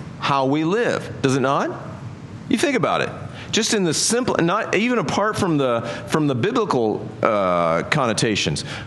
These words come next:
who we are defines how we live in so many ways. So many ways. Probably, honestly, way more than we realize. So, take that back to the Colossians three. Who we are,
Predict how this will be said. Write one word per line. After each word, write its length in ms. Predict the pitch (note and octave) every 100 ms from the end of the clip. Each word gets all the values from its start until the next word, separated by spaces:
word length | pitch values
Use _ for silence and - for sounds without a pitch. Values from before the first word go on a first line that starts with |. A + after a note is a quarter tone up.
| -
who 260 | F#3 A#3
we 160 | A3 F#3
are 460 | G3 G#3+ D3+ A#2 A2+
defines 920 | G#2+ C3+ - - F3 C#3+ G#2 G2 A2
how 220 | C#3 B2
we 160 | C3
live 220 | B2+ A#2+ F#2+
in 100 | F#2
so 800 | - C3+ C#3 C#3 C#3+ D3 D3 D3
many 200 | C#3 C3+
ways. 520 | G2 - - - - - - - - - - - -
So 440 | - - E3+ F3
many 220 | C3+ G2+
ways. 340 | E2 B1+ - - - - - - -
Probably, 260 | A#3 F3+ -
honestly, 560 | D#3+ F3 F#3 F3+ F3+ F3+ - -
way 320 | C3+ E3 E3
more 220 | D3 C3
than 120 | A#2
we 100 | G#2+
realize. 560 | F#2+ E2+ C2 G1+ - - - - - - - - - - - - - - - -
So, 460 | - C#3+ D2+ - - - - -
take 260 | - C#3+ D3
that 180 | B2
back 280 | A2 A#2 A2+
to 60 | G#2+
the 140 | G2 -
Colossians 600 | - A2 G#2 G2+ G#2 -
three. 280 | D#3+ B2 - - -
Who 220 | - F#3+
we 200 | E3+ D3+
are, 640 | D3 G#3 G3 G#2+ F#2 G#2